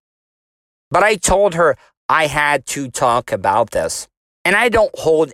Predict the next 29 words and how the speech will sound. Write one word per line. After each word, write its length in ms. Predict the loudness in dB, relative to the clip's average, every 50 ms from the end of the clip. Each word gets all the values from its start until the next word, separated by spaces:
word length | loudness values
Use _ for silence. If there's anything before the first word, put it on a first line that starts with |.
| -6
anything 600 | -6 -4 -4 -4 -4 -6 -4 -2 -2 -2 0 0
against 460 | -2 -2 0 0 0 0 -2 -4 -8 -14 -16 _ _ _ _ -6
Charisse 500 | -2 0 2 2 2 2 2 0 0 0
especially. 720 | 0 -2 0 0 0 0 0 0 0 0 2 2 0 -2 -6 _ _ _ _ _ -10
She 460 | -8 -4 -2 0 0 0 0 0 -2
is 480 | 0 0 2 2 2 2 0 -2 -2 -6 -8 -4 -2
untouchable. 760 | -2 -2 -2 -2 -4 -4 -4 -4 -6 -8 -12 -12 -12 -12 -12 -12
She 360 | -10 -8 -4 -2 0 0 2
is 320 | 2 2 2 2 2 0 0
a 100 | 0 -2
hustler. 720 | -2 -2 0 0 2 0 0 -2 -2 0 0 0 0 0 -2 -8 _ _ _ _ _ _ _ _ _ _ _ _ _ _
She 220 | -6 -4 -2 -2 -2
has 440 | 0 0 0 2 2 0 0 -2 -6 -12 _ _ _ _
the 160 | -6 -6 -6 -6
work 420 | -6 -4 -2 0 0 0 2 2
ethic, 520 | 2 2 2 2 0 -2 -2 -4 -6 -12 -20 _ _ _ _ _ _ _ _ _
what 320 | -10 -4 0 2 2 2
it 160 | 2 -2 -4 -6
takes 500 | -4 -2 0 0 -2 -2 -6 -8 -8 -8 -12 _ _ -6
to 140 | -4 -4 -2
make 360 | -2 -2 0 0 0 0 0
it 160 | -2 -2 0 -2
in 140 | -4 -4 -2
the 140 | -2 0 0
entertainment 720 | 0 2 2 0 0 0 -2 -2 -2 0 -2 -2 -2 -2
field. 340 | 0 0 2 2 0 0 -4 _ _ _ _ _ _ _ _ _ _ -20 -20 _ _ -2
These 260 | 0 0 0 2 2
other 280 | 2 2 4 2 2 0
two, 360 | 0 0 0 2 2 0